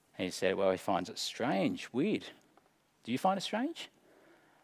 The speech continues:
I mean, if the Australian Defence Force revolved around what we loved, I think as Australia, <laughs> we're in big trouble. Just I wanted to become a ballet dancer in the Australian Defence Force.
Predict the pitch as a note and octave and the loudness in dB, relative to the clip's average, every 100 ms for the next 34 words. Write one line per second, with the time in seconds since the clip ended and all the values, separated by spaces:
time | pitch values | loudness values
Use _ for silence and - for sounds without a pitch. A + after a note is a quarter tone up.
0 | - F3 F3 D#3+ D#3+ - D#3 D3+ - G#3 | 0 6 6 6 2 6 6 6 8 8
1 | A#3 D#3 - D#3 F#3 - G#2 A2 - A2+ | 10 6 8 6 6 2 2 2 4 2
2 | G2+ A#2+ F3+ G3+ D#3 A#2+ A2 A2+ A2 A2 | 10 12 12 10 6 8 8 8 6 6
3 | G#2 G2+ C3 D3 F#2+ - - _ _ _ | 2 6 8 8 6 -2 -20 _ _ _
4 | - - - _ - - B2 - F#2+ G2 | -20 -20 -20 _ -14 0 2 2 0 -2
5 | A2+ - C#3 A2+ A#2+ C3 F2+ G#2+ - D3 | -4 -2 2 2 6 6 6 0 8 10
6 | E3+ G#2+ - - - _ _ _ _ _ | 10 6 -4 -20 -20 _ _ _ _ _
7 | _ _ _ _ _ _ - A2+ G2+ F#2 | _ _ _ _ _ _ -10 -4 -2 0
8 | G#2 G#2 F2 G2 G2+ F2+ F2 - F2+ A#2 | -2 -2 -4 -4 0 0 -2 0 2 2
9 | G2+ G2 F#2 F#2+ F#2+ G2 F2 - - - | 2 -2 -2 -4 -2 0 -2 -6 -20 -12
10 | - G2+ F#2+ - F#2+ E2+ - F#2+ E2 E2 | -4 -2 -2 -2 -4 -6 -8 -8 -8 -6
11 | - - | -8 -8